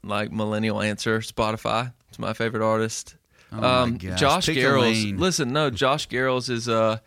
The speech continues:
Speaker 1: singer-songwriter. Uh, a good friend of mine that I grew up with actually produced one of his albums and then a, and a, a kind of a movie documentary about one of his albums.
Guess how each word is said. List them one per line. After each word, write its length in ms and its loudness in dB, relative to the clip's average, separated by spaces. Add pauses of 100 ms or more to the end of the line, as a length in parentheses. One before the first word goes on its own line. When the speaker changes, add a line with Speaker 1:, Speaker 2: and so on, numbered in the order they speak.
(260)
Speaker 1:
singer-songwriter. 1160 0 (120)
Uh, 220 2
a 80 -4
good 320 0
friend 220 -2
of 80 0
mine 160 2
that 100 0
I 80 0
grew 240 0
up 120 -4
with 200 -2
actually 360 -4
produced 720 -2 (1040)
one 260 0
of 60 2
his 180 2
albums 420 2
and 120 0
then 80 0
a, 260 2
and 140 -2
a, 100 -4 (140)
a 120 -8
kind 200 -4
of 80 -2
a 80 2
movie 360 2
documentary 600 0
about 240 -2
one 100 -4
of 80 -6
his 160 -4
albums. 500 -2